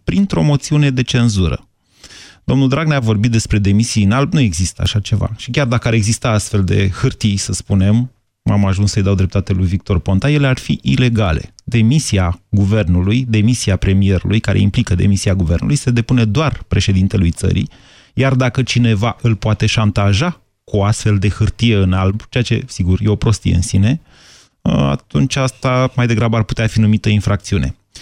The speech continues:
Înclin să cred mai degrabă că Liviu Dragnea s-a gândit la un gest, să-i zicem, moral, o demisie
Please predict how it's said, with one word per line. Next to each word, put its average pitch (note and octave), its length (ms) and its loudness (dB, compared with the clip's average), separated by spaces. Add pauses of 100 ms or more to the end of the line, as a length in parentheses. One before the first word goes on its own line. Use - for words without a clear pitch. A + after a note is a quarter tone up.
(200)
Înclin G3 260 0
să F#3+ 120 -2
cred F3 140 -2
mai E3 140 0
degrabă D#3 300 0
că C#3+ 100 -2
Liviu C#3+ 220 0
Dragnea C3+ 320 0
s-a B2+ 300 0
gândit A#2+ 380 0
la B2+ 380 0 (220)
un A2 180 4
gest, A2 240 0
să-i A2+ 240 0
zicem, A2+ 540 0
moral, A2 720 0
o B2 180 0
demisie A#2 720 0